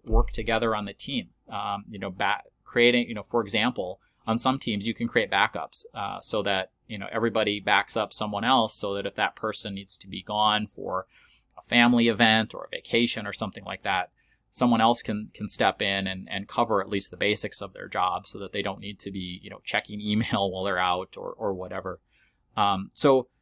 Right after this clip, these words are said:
that's one thing to think about is, uh, you know, I'd, I'd say, you know, reflect on what can you control and, and maybe more importantly, what could you influence,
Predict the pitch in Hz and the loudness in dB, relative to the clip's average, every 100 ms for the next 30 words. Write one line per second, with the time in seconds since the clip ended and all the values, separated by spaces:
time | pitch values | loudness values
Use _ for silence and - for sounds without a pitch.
0 | _ _ - 139 - 156 156 135 110 101 | _ _ -2 -2 4 4 4 2 2 0
1 | 107 98 95 - - 95 - 107 - 98 | -4 -4 -4 -4 -4 -10 -8 -8 -6 -4
2 | 101 104 - 113 107 - 113 107 113 104 | -4 -6 -6 -6 -2 2 4 2 -2 -6
3 | 101 120 113 123 107 95 131 - 123 110 | -2 0 0 -2 -6 0 -2 0 -4 -4
4 | - 113 - 117 117 117 110 107 110 110 | -6 -6 -2 0 2 0 -2 -6 -2 -2
5 | 110 107 110 - 120 113 104 120 - 117 | -2 -2 -4 -2 -4 -2 -4 -6 -4 -4
6 | 110 104 104 - 139 151 180 - | -4 -4 -6 -2 -2 -2 -6 -12